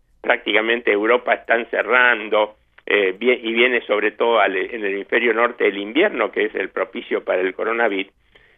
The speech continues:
eh, hasta tanto no haya vacuna, eh, la traslación se hace básicamente en, eh, en materia de turismo interno, y lo que se está hablando, los operadores están hablando, es una traslación a cierta zona del Brasil,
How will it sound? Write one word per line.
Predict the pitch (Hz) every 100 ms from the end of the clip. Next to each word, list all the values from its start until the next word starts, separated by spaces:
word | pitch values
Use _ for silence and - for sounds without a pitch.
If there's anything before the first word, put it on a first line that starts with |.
| _
eh, | - 104 107 -
hasta | 110 120 113
tanto | 147 143 123
no | 120
haya | 120 113
vacuna, | 110 - 131 120 131 _ _ _ -
eh, | - 120
la | 123
traslación | 127 135 127 - 165 165
se | 139
hace | 143 135
básicamente | 143 175 151 127 123 131 135 135 131 - _ -
en, | 117 110 110
eh, | 107 104 104 98 92 92 - _ _ - _
en | 139 123 104 107
materia | 113 123 123 117
de | 107 107
turismo | 131 147 151 131
interno, | 117 143 135 139 143 - _ -
y | 208 202 - _ _ -
lo | 160 175
que | 180 175 -
se | 160 151 - _
está | - - - 202 156
hablando, | 135 160 165 131 117
los | 110 -
operadores | 110 123 123 151 143
están | - 139
hablando, | 135 170 180 160
es | 151 - _ _
una | 151 156 135
traslación | 139 127 131 180 185
a | 147 -
cierta | 156 156 135
zona | 151 147 131
del | 123
Brasil, | 113 - 160 190